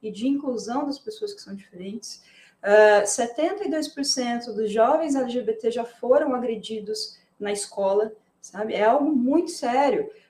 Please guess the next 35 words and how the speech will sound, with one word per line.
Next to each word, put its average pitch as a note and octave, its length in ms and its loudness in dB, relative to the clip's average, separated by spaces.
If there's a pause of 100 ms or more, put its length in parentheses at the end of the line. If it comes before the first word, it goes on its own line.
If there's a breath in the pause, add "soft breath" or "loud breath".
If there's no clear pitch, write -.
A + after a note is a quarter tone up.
Nós A#3 180 -2
tivemos B3+ 720 0
o, A#3 480 6
a - 160 0
violência A#3+ 600 -2
contra B3+ 260 -4
as A#3+ 100 -4
mulheres G3+ 440 0
lésbicas, G#3 480 -2
por F#3+ 160 -12
exemplo, G#3 260 -10
nós A3+ 160 -6
tivemos A#3+ 460 -4
o G#3 80 -12
dossiê G#3+ 360 4
do A3 120 0
lesbocídio, A3 720 -4
que - 100 -20
foi, G3 560 0 (280 soft breath)
ah, F3 340 6
uma F#3 140 -2
pesquisa C#4 500 0
realizada G#3 640 0
pela G3 280 -4
Federal G3+ 520 0
do A#3 100 -6
Rio G#3+ 100 0
de G#3 60 -8
Janeiro, G#3+ 360 -2
publicada A#3+ 580 -4
em A3+ 120 -4
dois G3+ 200 -2
mil A3 140 -4
e C4 40 -2
dezoito, A#3 600 2